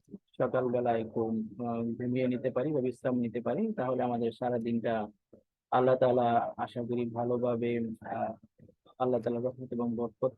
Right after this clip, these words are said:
হাসিলের মাধ্যমে আমরা আমাদের কাটাতে পারবো। এই ছিল আমাদের, আহ, রমাদানের রুটিন সংক্রান্ত আলোচনা। আল্লাহ তাআলা আমাদেরকে পবিত্র রমাদানের পরিপূর্ণ রহমত, বরকত, মাগফিরাত এবং নাজাত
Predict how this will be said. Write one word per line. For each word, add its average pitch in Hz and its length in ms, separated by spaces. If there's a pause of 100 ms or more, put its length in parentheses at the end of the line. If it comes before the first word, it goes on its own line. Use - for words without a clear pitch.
হাসিলের 117 300
মাধ্যমে 110 380
আমরা 107 220
আমাদের 107 300
কাটাতে 110 360
পারবো। 117 320 (680)
এই 147 160
ছিল 170 240
আমাদের, 147 440
আহ, 143 200
রমাদানের 143 540
রুটিন 143 280
সংক্রান্ত 139 420
আলোচনা। 135 380
আল্লাহ 135 280
তাআলা 131 200
আমাদেরকে 135 640 (600)
পবিত্র 143 360 (400)
রমাদানের 139 760 (460)
পরিপূর্ণ 151 400
রহমত, 143 440 (400)
বরকত, 135 500
মাগফিরাত 131 540
এবং 123 320
নাজাত 123 360